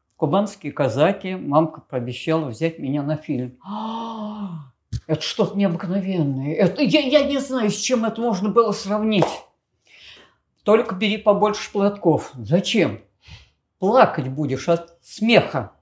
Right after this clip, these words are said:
платки намокнут. И я три или четыре платка жду, всё, и в последний момент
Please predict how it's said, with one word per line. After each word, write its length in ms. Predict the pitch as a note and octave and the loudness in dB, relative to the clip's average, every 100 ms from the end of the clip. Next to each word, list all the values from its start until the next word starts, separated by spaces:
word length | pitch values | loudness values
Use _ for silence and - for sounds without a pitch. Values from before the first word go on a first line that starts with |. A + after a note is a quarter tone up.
| _ D#3+ | _ 2
платки 340 | F#3 G3+ G#3 | 2 4 2
намокнут. 640 | D#3 F#3+ G#3 - - A#2+ - _ | 4 6 6 4 0 -8 -8 _
И 60 | D#3+ | -8
я 220 | C#3+ A3 | 2 2
три 300 | - - C4 | 2 0 0
или 180 | D#3+ D#3+ | 0 -4
четыре 440 | - - - F3 | -6 -10 -8 -6
платка 800 | F3+ F#3 F3 E3+ - B3 A3+ G3+ | -4 -2 -2 -2 -2 0 4 4
жду, 480 | D#3+ - F#3 A3 A3 | 2 -4 -10 -4 -2
всё, 260 | F3+ - G3+ | -2 -4 -2
и 100 | F3 | -2
в 120 | - | -2
последний 500 | F3+ E3+ A3 A3 F3+ | -6 -6 -8 -6 -4
момент 380 | E3 D#3+ F3 | -4 -4 -4